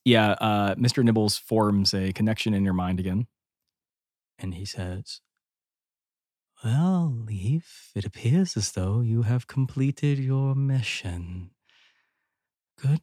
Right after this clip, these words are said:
job. I leave you with a parting gift, as well as a word of advice.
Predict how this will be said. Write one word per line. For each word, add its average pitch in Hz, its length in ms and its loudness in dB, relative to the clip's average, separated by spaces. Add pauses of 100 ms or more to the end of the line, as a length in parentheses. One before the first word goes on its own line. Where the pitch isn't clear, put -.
job. 90 760 0 (1600)
I 127 340 4
leave 143 380 2
you 101 280 -2
with 92 160 -6
a 98 60 0
parting 98 760 -4
gift, - 880 -6 (500)
as 95 200 -4
well 87 200 -6
as 85 120 -4
a 98 80 -2
word 85 320 -4
of 90 100 -6
advice. 90 1120 -6